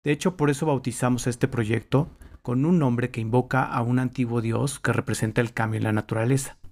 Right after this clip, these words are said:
Así es que ya lo saben, tenemos esta fuerza de nuestro lado.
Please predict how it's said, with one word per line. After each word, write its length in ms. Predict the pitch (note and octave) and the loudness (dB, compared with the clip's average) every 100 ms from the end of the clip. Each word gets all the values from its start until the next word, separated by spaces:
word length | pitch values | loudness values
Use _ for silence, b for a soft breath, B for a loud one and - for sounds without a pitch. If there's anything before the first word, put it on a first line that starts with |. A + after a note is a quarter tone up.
| _ _ _ _ | _ _ _ _
Así 220 | D3 B2+ C#3 | -6 -2 -2
es 80 | |
que 160 | C3+ D3 | 0 0
ya 120 | B2 | 0
lo 60 | A2+ | -4
saben, 400 | - G#2 F#2 - - | -4 -4 -4 -10 -8
tenemos 420 | A2+ B2+ B2+ - | 0 2 2 -2
esta 460 | A#2+ - A#2+ B2+ - | -4 0 0 -2 -4
fuerza 580 | - B2+ A#2+ D3+ E3+ - | 2 2 2 -4 -4 -4
de 120 | A2+ | -2
nuestro 280 | A2 - A2 | -2 -2 -2
lado. 260 | G#2 G#2 | -2 -4